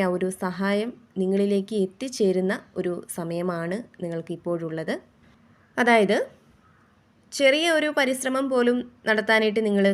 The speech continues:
തയ്യാറാണെങ്കിൽ അവിടെ തീർച്ചയായിട്ടും നിങ്ങൾക്ക് വിജയം സംഭവിക്കും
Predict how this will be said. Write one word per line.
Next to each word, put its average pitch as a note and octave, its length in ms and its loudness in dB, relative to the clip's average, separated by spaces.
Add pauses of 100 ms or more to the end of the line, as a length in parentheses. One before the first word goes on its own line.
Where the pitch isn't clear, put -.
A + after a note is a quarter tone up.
തയ്യാറാണെങ്കിൽ F#3 680 0 (720)
അവിടെ A3+ 260 2
തീർച്ചയായിട്ടും G#3+ 540 2
നിങ്ങൾക്ക് G3 320 2 (100)
വിജയം A3 320 0 (140)
സംഭവിക്കും F#3 560 -2